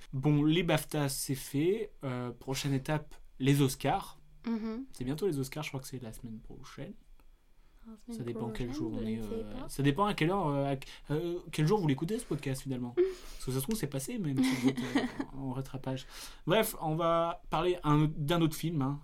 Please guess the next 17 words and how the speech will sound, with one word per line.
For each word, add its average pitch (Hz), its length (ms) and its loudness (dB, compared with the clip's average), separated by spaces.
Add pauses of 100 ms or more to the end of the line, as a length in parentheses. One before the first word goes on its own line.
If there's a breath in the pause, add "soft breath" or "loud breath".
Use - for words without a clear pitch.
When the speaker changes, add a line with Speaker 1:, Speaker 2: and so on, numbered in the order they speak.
Speaker 1:
euh, 123 140 -4
qui - 160 -2
n'a 127 180 4
ni 151 160 6
participé 175 480 0
au 156 80 6
bafta, 151 560 -2
ni 156 240 4
aux 208 100 2
Oscars, 190 460 -2 (300 loud breath)
mais 156 80 6
un 170 80 4
festival 165 480 -2
quand 160 80 -2
même 156 120 0
très 262 200 -2
prestigieux, 156 720 2